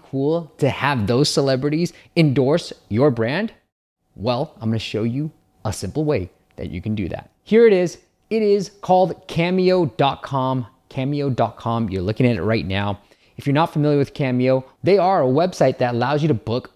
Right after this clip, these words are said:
personalized video shout outs from your favorite people. Some influencers, YouTubers, comedians, athletes, anyone that you can imagine probably is on Cameo. Now, the site's primarily used for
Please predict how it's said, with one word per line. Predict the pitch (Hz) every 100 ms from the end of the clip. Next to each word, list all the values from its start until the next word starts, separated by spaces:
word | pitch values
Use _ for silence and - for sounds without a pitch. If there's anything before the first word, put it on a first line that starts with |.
| _
personalized | - 135 - 160 156 139 143 104
video | 107 131
shout | 135 - 92
outs | 101 107
from | - 104 113
your | 139
favorite | - 92 117 -
people. | 185 180 90 87 _ _
Some | - 120 113 117 -
influencers, | 185 196 139 104 87 - 90 -
YouTubers, | 143 214 202 - 123 101 98 -
comedians, | 185 208 196 143 113 98 - -
athletes, | 180 185 - 104 - _ _ 190
anyone | 214 247 214 208 208 -
that | 135
you | 120 147
can | 143 156
imagine | 120 120 151 180 180 _ _ -
probably | 135 147 160 - _ _ 139
is | 143 139 -
on | 120 123
Cameo. | - 123 117 87 82 82 _ -
Now, | 170 208
the | 180
site's | - 233 294
primarily | - - 156 175 269 294
used | 143 131 131 -
for | - 127 127 120